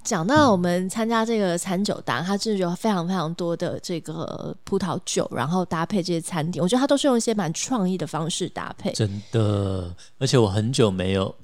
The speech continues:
Speaker 2: 因为我个人比较喜欢喝白葡萄酒嘛，所以那个一开始的那个迎宾酒的 Chardonnay，我不知不觉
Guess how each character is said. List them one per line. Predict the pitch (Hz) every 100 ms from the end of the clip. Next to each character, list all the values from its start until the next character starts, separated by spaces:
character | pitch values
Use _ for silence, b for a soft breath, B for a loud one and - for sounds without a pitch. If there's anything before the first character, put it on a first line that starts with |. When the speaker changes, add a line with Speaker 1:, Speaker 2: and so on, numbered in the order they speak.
| -
Speaker 2:
因 | 160 196
为 | 185 151 - - -
我 | 117 98
个 | 175
人 | 131 95
比 |
较 | 95
喜 | 95
欢 | 90
喝 | 90
白 | 87
葡 | 80
萄 | 87 82
酒 | - 85
嘛， | - - - b b b -
所 | 139
以 | 120
那 | 120
个 | 117
一 | 123
开 | - 113
始 | 117 -
的 | 87
那 | 90
个 | 95 104
迎 | 101
宾 | 110
酒 | 110
的 | 87
Chardonnay， | - 104 101 98 101
我 | 87
不 | -
知 | 104 95
不 | 107
觉 | - 87 82